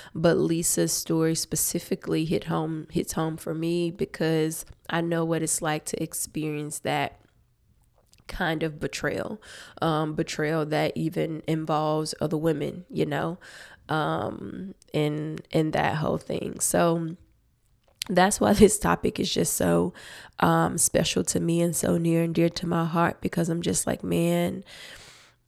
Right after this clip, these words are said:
I can't even imagine even someone for her who had been married, like, over twenty years and constantly trying to fight, uh, for something, um, that you, you want to believe in, you know,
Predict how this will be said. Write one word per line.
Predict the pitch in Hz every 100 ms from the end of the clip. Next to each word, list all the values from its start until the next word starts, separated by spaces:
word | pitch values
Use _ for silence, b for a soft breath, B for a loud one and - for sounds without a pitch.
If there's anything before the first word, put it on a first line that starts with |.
| -
I | 170
can't | 165 - 180 175
even | - 170 175 -
imagine | 160 160 165 165 160 165
even | 165 165
someone | - 170 160 160 165 -
for | - 170
her | 170 170
who | 160 170
had | 185
been | 170 160
married, | 165 165 165
like, | 175 196 -
over | 170 170 170
twenty | - 165 165
years | 160 156 160 156 160 165 175
and | 170 160 165 180 -
constantly | - 165 - 170 165
trying | - 160 160
to | 160 -
fight, | - 151 160 - - B B B B -
uh, | 175 165 156 160
for | - 165 160 160
something, | 156 165 156 151 151 156 165 _ _ _ _ _ _ _ _ _ - -
um, | 170 165 175 180 190 214 -
that | 180 160
you, | 165 165 -
you | 165 165
want | 165 165 -
to | -
believe | 156 165 165 175 -
in, | - - 196
you | 190
know, | 180 170 175